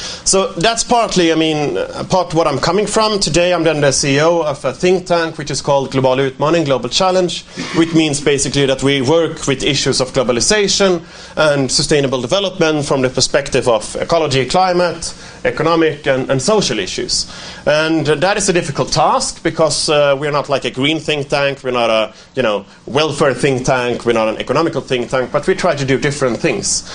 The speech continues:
And I think that thinking and what I've been doing for the last, like, two years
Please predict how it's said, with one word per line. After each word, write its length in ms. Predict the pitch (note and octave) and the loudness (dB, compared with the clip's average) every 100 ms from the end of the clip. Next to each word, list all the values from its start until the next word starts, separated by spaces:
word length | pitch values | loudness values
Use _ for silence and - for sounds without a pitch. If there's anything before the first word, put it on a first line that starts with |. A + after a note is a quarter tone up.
| - - - | -16 -8 -2
And 160 | E3+ | 0
I 80 | F3+ | 2
think 260 | F#3 F3+ F3+ | 2 2 2
that 300 | F#3+ F#3 F3+ | 0 0 -4
thinking 600 | - G#3 G3+ F#3+ E3 D3 | -2 0 2 2 0 2
and 100 | C#3 | 2
what 100 | C#3 | 0
I've 120 | C3+ | 0
been 100 | C3+ | 0
doing 300 | F3+ F#3 D3 | 2 2 0
for 160 | D3 | -2
the 80 | C3+ | 0
last, 360 | B2+ B2 A#2 - | 0 0 -2 -4
like, 200 | A#2 - | -6 -4
two 180 | D3+ C#3 | -4 0
years 460 | E3+ C#3+ C#3+ - | 2 0 -2 -6